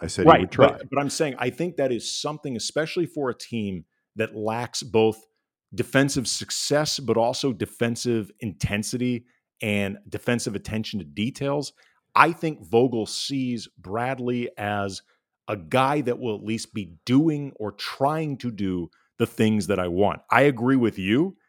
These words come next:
Speaker 2: that it is a lot more of a symbolic theoretical than anything that actually translates out on the court, but I think that's some of it.
Speaker 1: It could be. Um, or the very least, you know, predicti-, I, I said all the time, predictability is one of the most important qualities that coaches covet, and even predictability in the mistakes you're gonna make.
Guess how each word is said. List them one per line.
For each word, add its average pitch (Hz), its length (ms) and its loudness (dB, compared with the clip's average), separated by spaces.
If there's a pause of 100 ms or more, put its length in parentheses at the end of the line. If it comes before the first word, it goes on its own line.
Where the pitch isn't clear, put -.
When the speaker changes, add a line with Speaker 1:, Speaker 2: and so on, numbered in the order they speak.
(160)
Speaker 2:
that 113 160 6
it 113 100 2
is 104 160 0
a 101 140 0
lot 95 440 -4
more 127 380 -2
of 104 160 -6
a 98 260 -4 (280)
symbolic 117 680 0
theoretical 127 920 -2 (220)
than 113 120 4
anything 117 360 2
that 104 100 0
actually 104 300 -4
translates 110 680 -4 (120)
out 107 160 0
on 98 100 -4
the 78 140 -10
court, 156 340 2 (1000)
but - 400 4 (280)
I 117 140 6
think 127 220 -2
that's 110 180 -4
some 82 160 -6
of - 140 -18
it. - 80 -20 (500)
Speaker 1:
It 110 80 -4
could 190 140 6
be. 180 180 -2 (480)
Um, 87 240 0
or 104 80 4
the 98 100 0
very 113 120 4
least, 110 240 -2
you 101 100 -6
know, 82 100 -4
predicti-, 123 400 2
I, 110 220 -2
I 107 60 0
said 110 200 0
all 95 100 2
the 87 60 -2
time, 82 200 -8
predictability 98 640 -2
is 82 220 -6
one 92 120 -4
of 87 60 -6
the 87 60 -6
most 85 260 -6
important 90 460 -10
qualities 80 460 -4
that 80 80 -8
coaches 76 360 -8
covet, 80 420 -4
and 85 120 -10
even 95 280 -2
predictability 85 680 -2
in 82 80 -10
the 78 60 -10
mistakes - 440 -2
you're 87 80 -4
gonna 73 140 -8
make. 60 240 -14